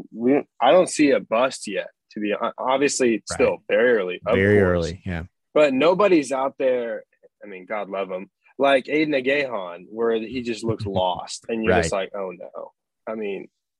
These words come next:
Speaker 1: so that's encouraging to see. You know, Rose hasn't played a ton, but he doesn't look completely lost out there. So, yeah, I, I mean, as you said, Presley, it, it's kinda tough.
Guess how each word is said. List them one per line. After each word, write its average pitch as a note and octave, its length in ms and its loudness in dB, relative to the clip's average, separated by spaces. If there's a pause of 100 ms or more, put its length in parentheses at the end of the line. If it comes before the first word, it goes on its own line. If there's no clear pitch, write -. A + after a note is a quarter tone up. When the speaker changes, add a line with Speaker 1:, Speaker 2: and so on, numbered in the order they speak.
(200)
Speaker 1:
so C3 600 4
that's E3 440 4 (280)
encouraging A2+ 580 -2
to F#2+ 80 -10
see. - 280 -12 (240)
You A2+ 120 -6
know, G2 140 -4 (420)
Rose D3 340 6
hasn't C3+ 260 -4
played B2+ 200 2
a G2+ 80 -8
ton, B2 600 -6 (220)
but A#2 400 0 (260)
he C3+ 560 -4
doesn't B2+ 300 0
look G#2+ 140 -4
completely A2+ 380 -4
lost G2+ 340 -4
out C2+ 180 -10
there. C2 180 -12 (200)
So, G2+ 400 -4 (800)
yeah, C#3+ 280 4
I, C3+ 280 -4 (100)
I C3+ 60 -6
mean, C#3 120 0
as D3 160 0
you E3+ 80 -4
said, C3+ 420 2 (160)
Presley, A2+ 520 -6 (100)
it, B2+ 200 -4
it's C3+ 160 -4
kinda D#3 260 2
tough. A#2+ 400 0